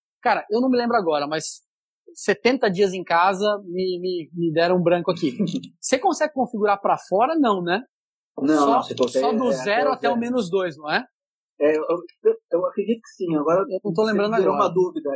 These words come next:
Speaker 2: que eu não
Speaker 1: Vamos
Speaker 2: uso,
Speaker 1: olhar
Speaker 2: eu
Speaker 1: aqui,
Speaker 2: não
Speaker 1: ó.
Speaker 2: usaria essa função.
Speaker 1: Acho que é só do zero até o menos dois do localizador, tá, gente? Vamos ver rapidinho aqui.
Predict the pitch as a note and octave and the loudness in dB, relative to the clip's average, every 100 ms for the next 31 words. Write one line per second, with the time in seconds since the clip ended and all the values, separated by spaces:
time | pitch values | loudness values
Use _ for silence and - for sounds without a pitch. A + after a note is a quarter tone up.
0 | - F3 G3 G#3+ F3+ F3 E3+ E3+ E3 E3+ | -4 -4 0 0 2 2 0 -2 -4 -2
1 | G3+ G#3+ G#3+ _ G#3 - F3 - _ _ | -2 -2 -4 _ -20 -12 -12 -12 _ _
2 | - D#3+ G#3+ F#3 A#3 A#3 A#3 E3+ F3 G#3 | -4 -2 -2 0 0 2 0 0 0 2
3 | A3+ A3 A3 G#3+ G#3 E3+ G3+ G#3 A3 A3+ | 0 0 -2 0 -4 0 0 0 0 0
4 | A#3 A3 A3+ F#3+ E3+ - D3+ C3 A#2 _ | -2 0 0 2 0 0 -6 -8 -20 _
5 | _ _ _ _ D#3 E3 D3 D#3+ D#3+ C#3+ | _ _ _ _ -12 -6 0 0 0 -6
6 | D3+ C#3 - G3 G#3+ G#3+ G#3 G3 | -6 -8 -2 0 0 0 -2 -4